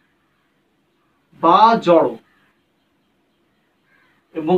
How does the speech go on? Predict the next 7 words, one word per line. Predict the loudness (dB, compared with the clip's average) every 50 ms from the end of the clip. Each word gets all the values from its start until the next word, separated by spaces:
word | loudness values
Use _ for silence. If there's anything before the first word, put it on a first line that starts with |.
| 0 0 0
আরেকটি | 0 0 -4 -4 -2 0
হচ্ছে | 0 0 0 -2 -6 -6 -6 -6 -6 -10 _ _ _ _ _ _ _ _ _ _ _ _ _ _ _ _ _ _ _ _ _ _ _ _ _ _ _ _ _ _ _ _ _ _ _ _ _ _ _ _ _ _ _ _ _ _ _ _ _ _ _ _ _ _ _ _ _ _ _ _ _ _ _ _ _ _ _ _ _ _ _ _ _ _ _ _ _ _ _ _ _ _ _ _ _ _ _ _ _ _ _ -12
জীব | -6 -2 -2 0 0 -2
উপাদান। | -2 -4 -6 -6 -10 -18 -20 _ _ _ _ _ _ _ _ _ _ _ _ _ _ _ _ _ _ _ _ _ _ _ _ _ _ _ _ _ _ _ _ -8
এখন | -6 -6 -4 -4 -6 -6 -6
এই | -6 -6 -6 -6 -8 -12 -10 -4
অজীব | -2 -2 -2 -2 -2 -4 -6 -6